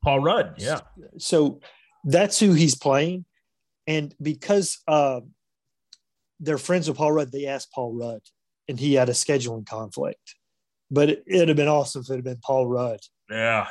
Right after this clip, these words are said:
Speaker 1: that would have
Speaker 2: as
Speaker 1: been
Speaker 2: Tommy Doyle. Like, back reprising his role in a movie that doesn't exist in this canon. You know, it's pretty cool.
Speaker 1: God, that would have been so great. But Anthony Michael Hall's a good pick on it. I like the fact
Speaker 2: He,
Speaker 1: that,
Speaker 2: he's
Speaker 1: like
Speaker 2: absolutely a good pick. I mean,
Speaker 1: Yeah.
Speaker 2: I'm totally fine with Anthony Michael Hall.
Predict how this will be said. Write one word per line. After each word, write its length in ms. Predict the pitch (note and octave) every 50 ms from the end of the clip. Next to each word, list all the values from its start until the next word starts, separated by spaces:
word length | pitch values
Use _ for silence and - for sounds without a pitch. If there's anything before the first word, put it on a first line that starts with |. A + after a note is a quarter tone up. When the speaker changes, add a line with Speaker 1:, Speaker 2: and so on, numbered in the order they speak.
| -
Speaker 1:
that 80 | - G2
would 80 | G2+
have 100 | G2 F#2
Speaker 2:
as 120 | C#3+ A#2+ -
Speaker 1:
been 140 | - - D3
Speaker 2:
Tommy 180 | C3+ C3+ C3+
Doyle. 400 | B2+ C3+ C3+ C3+ B2+ B2+ A#2+ - _ - - - - -
Like, 240 | - F3 D#3+ C#3+ - - _ - - C#3 D3 _ _ _ _ _ _ _ -
back 300 | D#3 D3+ F#3+ F#3+ F#3 F#3
reprising 500 | E3+ C#3+ - E3+ F3 F3 F3 D3+ D#3 D#3+
his 180 | D#3+ D3 B2+
role 240 | C#3+ D#3+ D#3 D#3+ D#3
in 60 | C#3+
a 40 | C#3 C#3
movie 240 | D3 D3+ D3+ D3 C#3+
that 160 | C3 C3+ B2+
doesn't 260 | D3+ D3+ C3+ C#3 D3
exist 400 | C#3 - - D3 D3+ C#3 - -
in 80 | C#3 C3+
this 160 | C3+ B2 -
canon. 520 | - - - D3 C#3 C#3 C#3 C3+ A#2+ A#2 - _ -
You 140 | - D3
know, 100 | C#3 C#3
it's 120 | C3+ B2+ C3
pretty 180 | - D#3 C#3 C3+
cool. 300 | C3 - C3+ C3+ B2 - _ _ _ _ _ _ _ _ _ _ _ _ _ _ _ _ - -
Speaker 1:
God, 360 | - G2+ F#2+ F#2 F2 F2+ F2
that 80 | F#2 F#2+
would 80 | F#2
have 100 | F#2+ F2
been 140 | F2+ F2 D#2+
so 180 | - - F2+ E2
great. 340 | D#2+ - F2 D2+ C#2+ E2 - -
But 260 | - G#3+ C4+ B3+ -
Anthony 260 | A3+ B3 B3+ C4+ C#4+
Michael 260 | A#3 G#3+ F#3+ E3 C#3 B2+
Hall's 220 | C3+ A#2+ A2+ A2
a 40 | G#2+
good 240 | G2+ A2 G2 - -
pick 220 | G#2 G#2 G2+ -
on 140 | G#2 G#2+ A2 B2
it. 80 | C3+ - _ _ _ - - -
I 60 | - E3+
like 140 | G3+ G#3
the 60 | F3 D#3
fact 220 | - - D#3+ C#3 F#3
Speaker 2:
He, 40 | A3+
Speaker 1:
that, 60 | B3+ B3+
Speaker 2:
he's 140 | A3 G#3
Speaker 1:
like 80 | B3 C#4+
Speaker 2:
absolutely 340 | C4+ - - D#4+ E4+ D#4 B3
a 40 | F3+
good 220 | C#3 E3 C#3 -
pick. 200 | - C3 A#2 - _ -
I 80 | - G3+
mean, 140 | G#3+ F#3+ G3 E3
Speaker 1:
Yeah. 100 | G3 F3
Speaker 2:
I'm 160 | E3+ D3 C#3 - -
totally 260 | - A3+ C#4+ D4 A3
fine 200 | - F#3+ D#3+ C#3+
with 80 | C3 C3+
Anthony 240 | C3+ C3 B2+ D3 C3+
Michael 260 | B2+ B2 B2 - B2
Hall. 220 | A2 A#2+ A2+ G2